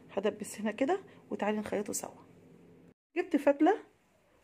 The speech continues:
ولضمتها على أربعة، بحيث عندها ناحيه زي ما انت شايفه، بصي على جوز كده، وناحيه ايه على مفرد. ماشي، هعمل ايه؟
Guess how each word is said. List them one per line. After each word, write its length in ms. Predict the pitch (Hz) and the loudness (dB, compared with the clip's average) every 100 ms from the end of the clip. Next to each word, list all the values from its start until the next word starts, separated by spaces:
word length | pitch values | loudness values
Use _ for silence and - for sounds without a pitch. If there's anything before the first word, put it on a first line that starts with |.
| - | 6
ولضمتها 520 | 240 226 226 262 240 | 8 8 6 6 6
على 240 | 196 226 | 6 6
أربعة، 440 | - 202 233 294 339 | 6 4 6 6 4
بحيث 260 | - 302 | -2 0
عندها 280 | 220 208 233 | 2 4 4
ناحيه 420 | 233 - 220 214 - | 4 2 0 -2 -6
زي 140 | - 208 | -6 -4
ما 60 | |
انت 80 | 220 | -2
شايفه، 240 | 247 226 214 | 0 0 -2
بصي 240 | 240 220 | -2 -2
على 160 | 190 190 | 0 0
جوز 160 | 240 | 0
كده، 240 | - 294 311 | 0 2 4
وناحيه 320 | 254 - 226 | 2 2 4
ايه 260 | 214 285 - - _ _ _ _ _ - | 4 4 0 -20 _ _ _ _ _ 0
على 300 | 233 269 285 | 2 2 0
مفرد. 340 | 202 - - - _ - - - | -4 -6 -12 -12 _ -20 -20 -12
ماشي، 360 | - - 277 370 - _ _ _ _ _ _ _ _ _ _ _ _ | -12 -6 -6 -6 -10 _ _ _ _ _ _ _ _ _ _ _ _
هعمل 320 | 320 311 240 - | 4 8 6 4
ايه؟ 300 | 220 226 | 0 0